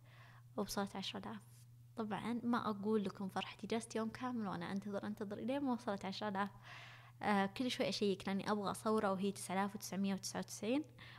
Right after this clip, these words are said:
بعدين أبغى أصوره لما تم عشرة. آه،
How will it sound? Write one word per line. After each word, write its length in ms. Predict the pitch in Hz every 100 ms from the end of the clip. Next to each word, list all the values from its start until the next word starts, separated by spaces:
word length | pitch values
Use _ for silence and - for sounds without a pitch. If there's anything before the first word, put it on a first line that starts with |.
| - -
بعدين 200 | 208 214
أبغى 160 | 202
أصوره 280 | 202 220 208
لما 280 | 196 185 196
تم 260 | 196 196 190
عشرة. 400 | 202 196 - 202 - - - - - - - - -
آه، 360 | 202 196 190